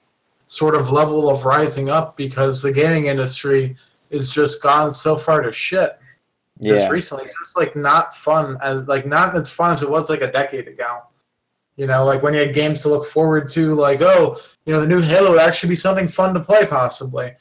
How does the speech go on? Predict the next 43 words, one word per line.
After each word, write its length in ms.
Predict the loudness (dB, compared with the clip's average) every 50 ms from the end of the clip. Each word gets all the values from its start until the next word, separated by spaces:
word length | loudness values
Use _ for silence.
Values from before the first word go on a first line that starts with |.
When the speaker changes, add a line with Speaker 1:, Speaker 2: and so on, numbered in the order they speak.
| _ _ _ -6
Speaker 2:
Yeah. 140 | -2 2
Speaker 1:
Oh, 160 | 4 4 6 6
you 160 | 4 4 2
know, 280 | 2 0 -2 -2 -2
like, 380 | 0 2 2 2 0 -2 -6 -16 _
they 260 | -6 -2 0 2 2
had 360 | 2 2 2 2 2 2 0 -2
Smash 420 | -4 -2 0 0 0 0 0 0
Brothers 300 | 0 2 2 2 2 2
that 160 | 0 0 0
was 160 | -2 -2 -2
actually 500 | 0 0 0 0 -2 -2 -2 -2 -2 -2
fun. 480 | -2 -2 -2 0 0 0 -2 -4 -8 -12 _ _ _ -18
You 140 | -10 -6
know, 160 | -4 -2 0 0
I 20 |
mean, 360 | 0 2 2 4 4 4 4
the 80 | 4 2
new 120 | 2 4
one 120 | 4 4 2
is 120 | 0 -2
pretty 260 | -4 -6 -6 -6 -6
fun 280 | -6 -6 -6 -4 -4 -6
too, 220 | -6 -6 -6 -4
but, 200 | -4 -4 -4 -2
like, 300 | -2 -2 -4 -4 -6 _ _ _ _ _ _ _ _ _ _ _ _ _ _ _ -8
you 100 | -6 -2
know, 160 | 0 2 4
like, 200 | 4 4 4 4
they 160 | 4 4 4
had 300 | 4 2 2 2 2 2
ga-, 200 | 2 2 2 2
they 120 | 2 2
had, 100 | 2 4
like, 160 | 4 2 2 2
a 80 | 0
bunch 300 | 2 2 2 2 2 0
of 100 | -2 -2
games 240 | 0 0 0 0 0
that 100 | 0 2
were 180 | 2 2 2 2
awesome, 640 | 0 0 2 0 0 -2 -2 0 0 2 2 0 0
and, 220 | -2 -4 -6 -8